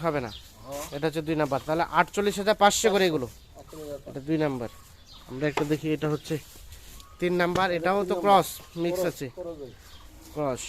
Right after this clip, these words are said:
Speaker 1: এটা, এটা, এটা বয়সটা কেমন হতে পারে?
Speaker 2: এটাও এই একই বয়স হবে, ষোলো সতেরো মাস।
Speaker 1: একই,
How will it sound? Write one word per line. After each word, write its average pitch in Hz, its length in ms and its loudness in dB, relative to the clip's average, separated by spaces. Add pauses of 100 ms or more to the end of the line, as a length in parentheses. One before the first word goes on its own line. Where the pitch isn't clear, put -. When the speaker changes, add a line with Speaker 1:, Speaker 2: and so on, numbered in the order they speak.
(580)
Speaker 1:
এটা, 165 140 0 (100)
এটা, 180 120 0 (100)
এটা 196 140 2 (120)
বয়সটা 196 360 4
কেমন 185 260 2
হতে 180 180 -2
পারে? 170 140 2 (560)
Speaker 2:
এটাও 254 200 0 (120)
এই 208 80 0 (120)
একই 196 180 -2
বয়স 180 140 -2
হবে, 151 180 -6
ষোলো 165 200 -6
সতেরো 147 160 -12
মাস। 139 80 -4
Speaker 1:
একই, 151 200 -4